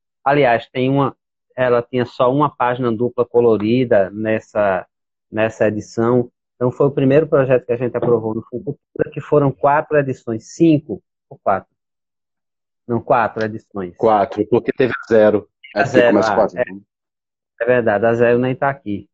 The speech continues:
Speaker 1: Mas, então, essa, de fato, a Ragu foi mudando, né, de formato à medida que foi, bom, n-, não só pela coisa da, da lei, porque a gente poderia ter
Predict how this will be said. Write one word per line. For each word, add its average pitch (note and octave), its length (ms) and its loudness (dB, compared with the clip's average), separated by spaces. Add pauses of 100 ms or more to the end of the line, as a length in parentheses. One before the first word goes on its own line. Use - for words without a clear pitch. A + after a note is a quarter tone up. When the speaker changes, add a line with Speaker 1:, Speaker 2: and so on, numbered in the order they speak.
Speaker 1:
Mas, B2 540 -2 (720)
então, D#3 800 2 (180)
essa, D3 400 0
de D3 160 -2
fato, C#3+ 640 -2 (380)
a C#3+ 180 0
Ragu C#3 280 -2
foi D#3+ 260 2
mudando, B2+ 600 0
né, C3 160 2
de B2+ 100 -6
formato A#2 720 -2
à C#3 60 0
medida B2 360 -2
que C#3+ 160 -10
foi, C3+ 760 0 (800)
bom, C3+ 320 0 (360)
n-, D#3 360 0
não F#3+ 180 4
só F#3 260 0
pela F3+ 280 0
coisa D3+ 300 2
da, B2+ 280 0
da B2 180 0
lei, A#2+ 240 0
porque D#3 220 -10
a C#3 40 0
gente C3+ 200 -8
poderia A#2+ 340 -2
ter A#2+ 120 -10